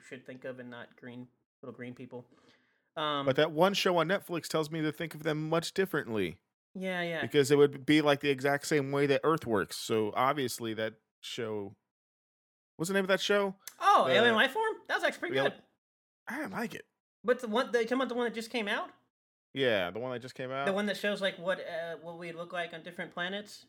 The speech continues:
Speaker 1: or what stuff would look like if the actual
Speaker 2: Yeah.
Speaker 1: I actually
Speaker 2: I
Speaker 1: liked
Speaker 2: ju-,
Speaker 1: it.
Speaker 2: just, it was just like, <sighs> what is it? How, how, like, how, you just, you just, did you ask, like, a two-year-old, like, what an alien looks like?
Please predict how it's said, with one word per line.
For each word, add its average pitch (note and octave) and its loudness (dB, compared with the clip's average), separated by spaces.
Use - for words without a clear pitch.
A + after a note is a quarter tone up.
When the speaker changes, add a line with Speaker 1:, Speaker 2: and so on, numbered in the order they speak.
Speaker 1:
or D3+ -4
what D#3+ -10
stuff D#3 -6
would D#3 -10
look E3 -12
like E3 -6
if D#3+ -18
the D#3+ -8
actual D3+ -10
Speaker 2:
Yeah. F#2 -4
Speaker 1:
I E4+ -4
actually - -4
Speaker 2:
I - 4
Speaker 1:
liked E4+ 0
Speaker 2:
ju-, E4+ -2
Speaker 1:
it. - -4
Speaker 2:
just, E3 -8
it D#3 -8
was A3 -10
just G#3+ -4
like, G#3 -2
<sighs> E3+ -14
what A3 -2
is G#3 -8
it? E3 -10
How, - 0
how, A3+ 4
like, D#3+ -4
how, - -2
you G#3 -14
just, G3+ -8
you A#3 -8
just, A3+ -4
did G3+ -8
you B3 -2
ask, G#3 8
like, - -4
a F3 0
two-year-old, G#3 4
like, E3+ 6
what F3 8
an B2 2
alien F3 4
looks F#3 -4
like? F3+ 2